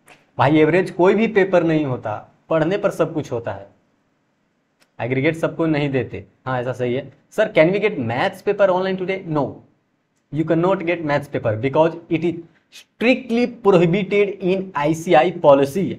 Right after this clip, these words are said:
आईसीआई never release question paper of, uh, एमसीक्यू papers, never। कैसे करूँ इको में नाइंटी तक aggregate बनाना है? इको के लिए आप क्या करो,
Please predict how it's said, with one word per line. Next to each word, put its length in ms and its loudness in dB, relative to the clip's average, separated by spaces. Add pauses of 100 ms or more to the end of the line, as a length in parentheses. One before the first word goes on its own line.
आईसीआई 560 2
never 280 4
release 320 0 (400)
question 460 0
paper 240 2 (280)
of, 200 6 (680)
uh, 720 10
एमसीक्यू 360 2
papers, 400 -4 (1500)
never। 340 2 (1800)
कैसे 240 0
करूँ 260 2
इको 220 0
में 160 0
नाइंटी 300 -2
तक 220 -4
aggregate 420 -2
बनाना 580 -2
है? 380 -2 (880)
इको 300 0
के 120 0
लिए 120 2
आप 100 2
क्या 140 4
करो, 320 -4